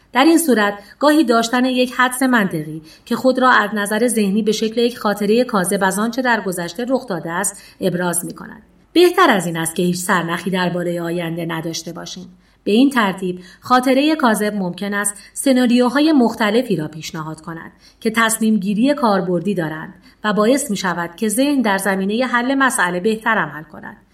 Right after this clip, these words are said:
هرچه باشد، شاید این خاطرات درباره اتفاقاتی که در وضعیتی معین رخ دهند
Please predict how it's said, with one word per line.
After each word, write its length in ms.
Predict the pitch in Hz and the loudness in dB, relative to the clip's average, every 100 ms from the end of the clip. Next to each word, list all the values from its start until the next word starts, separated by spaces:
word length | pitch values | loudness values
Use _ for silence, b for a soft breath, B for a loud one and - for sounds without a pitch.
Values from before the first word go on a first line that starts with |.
| b b - | b b -2
هرچه 320 | 214 220 240 | -2 0 0
باشد، 360 | 202 202 247 269 B B | 0 0 0 -2 B B
شاید 400 | - 254 262 247 | 0 2 2 2
این 120 | 262 | 2
خاطرات 460 | 254 233 233 214 208 | 2 0 0 0 0
درباره 520 | 220 214 220 254 294 | 0 0 -2 0 -2
اتفاقاتی 720 | 294 240 220 196 202 214 262 | -2 -2 -2 -2 -2 -2 -2
که 100 | 269 | 0
در 200 | 247 196 | 0 0
وضعیتی 520 | 190 180 180 180 185 226 | 0 -2 -2 -4 -4 -4
معین 500 | 214 202 196 214 247 | -2 -2 -2 -2 -2
رخ 180 | 262 - | -2 -2
دهند 440 | 165 170 196 202 | -6 -2 -4 -6